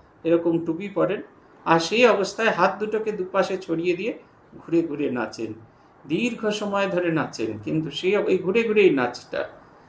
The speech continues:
এই নাচছে যে ঘুমারু যেরকম আছে না, সেরকম ঘুরে ঘুরে ঘুরে ঘুরে নাচছেন। এবং এই নাচতেন, এ, নাচছেন, তারা এত অভ্যস্ত, তারা দীর্ঘ সময় এরকম ঘুরে ঘুরে নাচছেন, কিন্তু তারা কখনো পড়ে যান না, তাদের কখনো মাথা ঘোরায় না, তারা এত অভ্যস্ত হয়ে গেছেন,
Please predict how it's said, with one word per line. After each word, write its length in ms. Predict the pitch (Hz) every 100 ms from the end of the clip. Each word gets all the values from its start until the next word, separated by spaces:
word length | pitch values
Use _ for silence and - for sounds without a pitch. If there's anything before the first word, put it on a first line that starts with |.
| - -
এই 180 | 170
নাচছে 360 | 180 185 - 208
যে 120 | 185
ঘুমারু 440 | 156 170 196 196 196
যেরকম 440 | 196 185 190 247
আছে 180 | 247 381
না, 100 | 302
সেরকম 340 | - 160 -
ঘুরে 180 | 156 160
ঘুরে 200 | 165 160
ঘুরে 180 | 143 143
ঘুরে 240 | 190 269
নাচছেন। 500 | - - - - - - - - - - -
এবং 260 | 165 190 196
এই 100 | 185
নাচতেন, 480 | 165 170 - 254 240 -
এ, 160 | 196 185
নাচছেন, 500 | 202 240 240 - 139
তারা 200 | 185 202
এত 320 | - 220 -
অভ্যস্ত, 680 | 233 226 - 269 - 208 208 - - - -
তারা 180 | 220 240
দীর্ঘ 420 | 214 240 262 269
সময় 280 | 262 247 247
এরকম 280 | 226 226 247
ঘুরে 280 | 180 180 208
ঘুরে 240 | 196 190
নাচছেন, 400 | 165 156 - 226 240
কিন্তু 180 | 202 180 -
তারা 240 | 165 190
কখনো 360 | 185 170 196 214 -
পড়ে 240 | 190 190
যান 220 | 143 110
না, 260 | 104 104 104 - - - -
তাদের 220 | - 175 185
কখনো 320 | 190 233 240
মাথা 380 | 175 135 135 170
ঘোরায় 320 | 139 123 117
না, 100 | 107
তারা 240 | 113 170 170
এত 220 | 170 214
অভ্যস্ত 460 | 214 180 214 214
হয়ে 100 | 247
গেছেন, 360 | 247 285 202 226